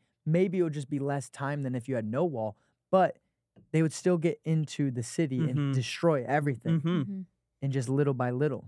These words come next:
Speaker 1: you
Speaker 2: Yeah.
Speaker 1: know, at, at a, a, a smaller time maybe, or less time. But the same thing with our hearts is, like, it's a little foothold. I mean,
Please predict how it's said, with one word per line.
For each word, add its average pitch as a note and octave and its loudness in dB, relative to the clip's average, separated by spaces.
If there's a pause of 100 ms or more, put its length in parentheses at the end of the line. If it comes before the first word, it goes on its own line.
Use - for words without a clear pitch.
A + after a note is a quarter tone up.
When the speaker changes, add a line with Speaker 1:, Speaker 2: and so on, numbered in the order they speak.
(100)
Speaker 1:
you B2+ -4
Speaker 2:
Yeah. C#3 2
Speaker 1:
know, C#3 0
at, C3 -2
at B2 -2
a, G#2+ -6
a, G2+ -10 (420)
a A#2 -10
smaller C#3+ -2
time - -8
maybe, G#2 -8 (240)
or A#2 -6
less C#3+ 0
time. G#2+ -8 (260)
But C#3 -6
the C3+ -4
same D3+ -4
thing C#3+ -6
with A#2+ -6
our A2 -4
hearts F3 -6
is, G#2 -10
like, G2+ -8 (440)
it's - -10
a E3 0
little C3 -2
foothold. A#2 -4
I A2 -4
mean, A2+ -4